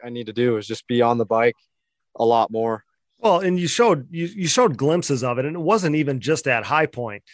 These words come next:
Speaker 2: Um, you were on a really good run at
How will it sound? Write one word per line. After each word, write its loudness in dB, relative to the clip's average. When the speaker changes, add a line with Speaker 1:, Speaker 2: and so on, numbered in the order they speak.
Speaker 2:
Um, 2
you 0
were -2
on 0
a 2
really 4
good 0
run -2
at -2